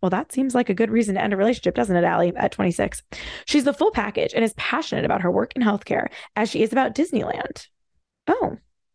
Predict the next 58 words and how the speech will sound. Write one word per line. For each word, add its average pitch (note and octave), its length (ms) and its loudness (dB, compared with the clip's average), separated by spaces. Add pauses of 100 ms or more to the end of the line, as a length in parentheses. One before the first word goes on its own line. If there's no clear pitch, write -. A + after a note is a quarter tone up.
(100)
okay. A3+ 240 0
Well, G3 180 2
she - 160 0
wants F#3 280 0
her, F3+ 100 2
you E3+ 100 2
know, F3 120 4
free F#3 220 2
pass F3+ 380 -4
through F3+ 200 2
A F3 40 4
B A3 80 -2
C. G3+ 200 0
She's G3 180 -4
mentioning G3+ 280 0
Disneyland. F3+ 400 2 (460)
Allie G4 280 4
hopes D#4+ 200 4
Zach G#3 200 2
can G#3 120 2
match G3 180 2
her - 60 -2
energies - 440 0
and A3+ 100 2
excited A#3 540 0
to - 100 -4
meet G3+ 120 4
a F#3 40 2
man G3 320 2
who's F3 180 0
ready D#3+ 180 4
for B3 120 0
marriage. C4 420 4 (320)
Nothing G4 260 2
can G4+ 80 6
make E4+ 120 4
her A#3+ 100 2
happier G#3 320 2
than F#3 120 2
a F3+ 80 2
golden G#3 400 2
doodle E3+ 260 4
named F3 220 0
Texas. - 580 -2
Her G#3+ 220 2
golden - 280 0
doodle - 260 -2
named - 200 -4
Texas, - 340 -4
not F#3 180 0
just - 220 -2
any F3+ 200 2
random - 320 0
golden - 240 -2
doodle - 220 0
named - 180 -4
Texas. - 380 -6
Sorry. - 340 -4